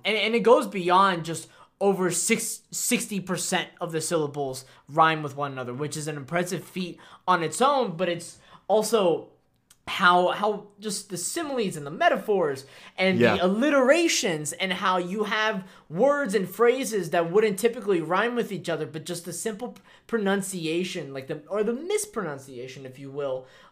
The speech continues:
Speaker 1: of these phrases to make them go along with each other. And it, it's this interwoven sort of, like, series of bridges that happens in between these lines and in between these beats.
Speaker 2: Yes.
Speaker 1: Essentially is what's going on. If, if you,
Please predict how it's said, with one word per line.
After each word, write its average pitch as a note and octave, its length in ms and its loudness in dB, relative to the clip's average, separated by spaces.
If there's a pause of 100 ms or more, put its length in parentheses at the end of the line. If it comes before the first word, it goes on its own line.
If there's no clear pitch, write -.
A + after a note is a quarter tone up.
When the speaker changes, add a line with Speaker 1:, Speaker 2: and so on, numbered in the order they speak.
(180)
Speaker 1:
of B3 280 2
these G3+ 220 -4
phrases F#3+ 520 -2
to E3+ 120 -10
make E3+ 320 -6
them F#3+ 200 -6
go D#3+ 180 4
along D#3+ 320 0
with D#3 140 -8
each C#3 220 -12
other. B2+ 320 -8 (340)
And F3 260 -2 (120)
it, F3+ 280 -2 (160)
it's F#3+ 320 -8
this G3+ 480 -4 (140)
interwoven G3 1040 0
sort E3+ 240 -6
of, D3+ 120 -14
like, D3+ 200 -6 (420)
series B3 640 0
of C3 180 -4
bridges D3 640 0
that C3+ 180 -6
happens E3+ 640 -6
in E3 220 -4
between E3+ 480 -8
these C#3 200 -10
lines D3+ 400 -2
and D3 100 -8
in D3+ 100 -10
between E3 380 -10
these B2 200 -12
beats. - 800 -4 (180)
Speaker 2:
Yes. A#2+ 180 2
Speaker 1:
Essentially E3+ 560 -2
is C#3 140 -8
what's D#3+ 240 -2
going C#3+ 300 -4
on. C#3+ 340 0
If, C#3+ 240 -8
if D#3+ 200 -8
you, D#3 140 -6